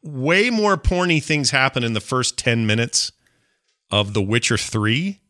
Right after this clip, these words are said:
than happen in the entire hour and fifteen minutes I played of this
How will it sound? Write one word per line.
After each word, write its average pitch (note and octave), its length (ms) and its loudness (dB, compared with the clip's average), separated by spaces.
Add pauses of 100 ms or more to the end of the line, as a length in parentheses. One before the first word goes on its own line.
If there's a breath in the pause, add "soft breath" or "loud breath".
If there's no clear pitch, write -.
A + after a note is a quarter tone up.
(720)
than A#2 240 0
happen B2 380 0
in A2+ 100 0
the A2 120 -2
entire B2 500 0
hour A2+ 340 0
and G2 360 -2
fifteen F#2+ 380 -2
minutes F2+ 260 -2
I E2 60 -2
played D2+ 240 -4
of - 80 -8
this - 360 -6